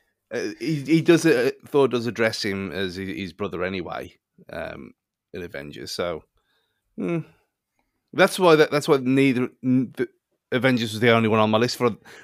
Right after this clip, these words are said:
for that whole thing, because that film, you could quite easily just watch it on its own and everything's explained for you.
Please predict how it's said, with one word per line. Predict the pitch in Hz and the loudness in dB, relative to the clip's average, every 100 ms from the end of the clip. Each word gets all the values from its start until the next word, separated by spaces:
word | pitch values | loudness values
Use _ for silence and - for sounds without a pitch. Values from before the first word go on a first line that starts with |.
| - | -8
for | - | 0
that | 139 123 | 4 4
whole | 120 110 | 2 0
thing, | 127 | -2
because | 127 113 120 113 | -2 -2 -2 2
that | 120 - | 0 2
film, | 117 110 104 98 _ _ _ _ _ _ _ _ _ | 0 0 -4 -8 _ _ _ _ _ _ _ _ _
you | 120 | -8
could | - 117 | -8 -2
quite | 123 | 0
easily | 117 113 110 | 0 -2 -6
just | 107 - | -8 -4
watch | 110 - | -4 -2
it | - | -4
on | 110 | -4
its | 101 | 0
own | 104 113 | 0 2
and | 113 104 | 0 -2
everything's | 92 104 104 107 98 | -4 -4 -6 -6 -8
explained | - - 98 92 | -8 -2 -2 -2
for | 101 | -2
you. | 101 | 0